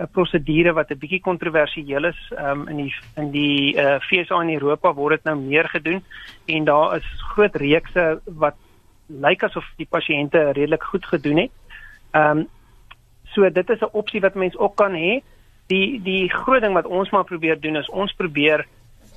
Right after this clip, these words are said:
die agterkant van die neus waar die Eustachius buis oopmaak gesond te kry. So as jy nou 'n kind het wat gereeld infeksies kry,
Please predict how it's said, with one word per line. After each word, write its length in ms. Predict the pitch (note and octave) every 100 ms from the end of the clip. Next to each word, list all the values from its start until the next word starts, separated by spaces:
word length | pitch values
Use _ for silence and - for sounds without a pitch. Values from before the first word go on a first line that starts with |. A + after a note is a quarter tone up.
| -
die 240 | D#3 D#3 -
agterkant 540 | - F#3 G#3+ - F#3 E3+
van 140 | E3+
die 80 | D#3
neus 380 | C3+ C#3+ D#3+ -
waar 120 | D3
die 120 | C3+
Eustachius 520 | C3+ - E3 D3 C#3 D3
buis 300 | C3+ C3+ -
oopmaak 400 | E3+ - E3 C3
gesond 560 | - D3 - F3 E3+ D#3
te 80 |
kry. 240 | D3 C#3 B2+
So 120 | -
as 120 | G3
jy 100 | G3
nou 160 | G3 G#3
'n 80 | F#3+
kind 220 | G#3 G3
het 140 | F#3
wat 140 | F3+ -
gereeld 380 | D#3+ E3 E3+
infeksies 640 | E3+ D#3 - E3 - E3 -
kry, 420 | F3 D#3 D3+ C#3+